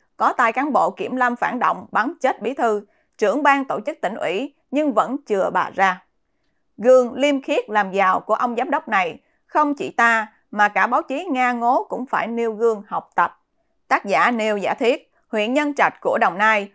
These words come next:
vốn là vùng nông nghiệp ven biển, tiếp giáp với sân bay Long Thành, đang trên đường đô thị hóa thành khu du lịch công nghiệp. Đất vàng, đất bạc, đất kim cương bao la, vùng Nhân Trạch nhiều sông rạch nên chắc có nhiều còng.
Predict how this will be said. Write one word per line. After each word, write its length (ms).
vốn 300
là 140
vùng 260
nông 220
nghiệp 220
ven 220
biển, 300
tiếp 200
giáp 260
với 160
sân 300
bay 180
Long 200
Thành, 280
đang 220
trên 180
đường 200
đô 160
thị 160
hóa 380
thành 260
khu 200
du 100
lịch 320
công 200
nghiệp. 260
Đất 220
vàng, 420
đất 200
bạc, 240
đất 200
kim 180
cương 280
bao 160
la, 320
vùng 260
Nhân 220
Trạch 200
nhiều 240
sông 260
rạch 160
nên 240
chắc 260
có 120
nhiều 260
còng. 320